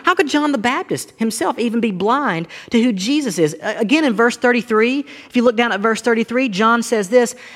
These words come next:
"And John bore witness," uh, I'm sorry, verse thirty-three, "And I myself did not know him, but he who sent me to baptize with water said to me,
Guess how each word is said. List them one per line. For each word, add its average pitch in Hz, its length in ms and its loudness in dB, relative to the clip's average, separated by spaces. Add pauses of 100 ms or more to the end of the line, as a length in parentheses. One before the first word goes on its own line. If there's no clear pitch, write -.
"And 220 160 2
John 220 320 4
bore 220 200 6
witness," 180 480 0 (520)
uh, 180 60 0
I'm 185 200 2
sorry, 156 320 2
verse 165 200 -2
thirty-three, 151 560 0 (300)
"And 202 160 0
I 269 220 2
myself 294 640 2
did - 140 0
not 214 220 2
know 156 220 0
him, 113 420 -6 (340)
but 233 100 2
he 262 240 4
who 247 100 6
sent 294 300 0
me 269 120 2
to 208 60 6
baptize 233 540 0
with 214 100 0
water 233 300 2
said 254 300 -2
to 277 60 0
me, 214 180 2